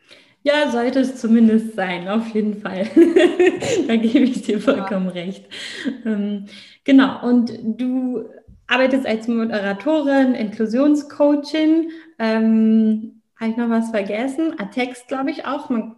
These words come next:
Speaker 1: ne? Texte.
Speaker 2: Ja, Text eigentlich auch. Ich bin tatsächlich aktuell aber auch so, dass ich,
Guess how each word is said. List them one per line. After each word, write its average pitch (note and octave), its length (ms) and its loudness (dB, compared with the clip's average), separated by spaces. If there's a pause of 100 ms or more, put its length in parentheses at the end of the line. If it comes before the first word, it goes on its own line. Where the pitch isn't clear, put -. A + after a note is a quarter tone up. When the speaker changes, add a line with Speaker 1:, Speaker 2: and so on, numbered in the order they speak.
(160)
Speaker 1:
ne? B3+ 240 -2 (180)
Texte. A#3 320 -10
Speaker 2:
Ja, A3 240 2
Text B3+ 460 -4
eigentlich A#3+ 500 -2
auch. B3 400 0 (300)
Ich - 100 -20
bin A#3 140 -2
tatsächlich A#3+ 520 -2
aktuell A#3 400 0
aber G#3+ 240 0
auch G3+ 140 -4
so, G3 280 -8
dass G#3 200 -4
ich, A3 340 -8